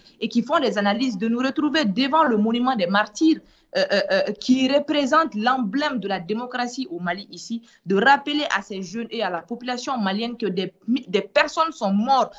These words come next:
pour que cette démocratie puisse exister et qu'il ne faut pas oublier que notre génération ne doit pas accepter que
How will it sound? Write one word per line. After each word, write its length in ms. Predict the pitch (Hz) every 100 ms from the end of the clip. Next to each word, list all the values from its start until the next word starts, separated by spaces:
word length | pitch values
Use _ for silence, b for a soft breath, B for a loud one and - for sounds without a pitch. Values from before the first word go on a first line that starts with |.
| b -
pour 100 | 214
que 80 |
cette 240 | 214 247 185
démocratie 640 | 196 196 202 185 196 220
puisse 260 | - 202 -
exister 540 | 160 156 160 160 151 B B
et 80 | -
qu'il 160 | - 226
ne 40 |
faut 100 | 226
pas 220 | 220 277 -
oublier 400 | 220 190 214 214
que 100 | 196
notre 300 | 220 220 180
génération 480 | 185 190 202 240 214
ne 80 |
doit 180 | 175 165
pas 200 | 160 - -
accepter 460 | 180 - 175 185
que 180 | 185 170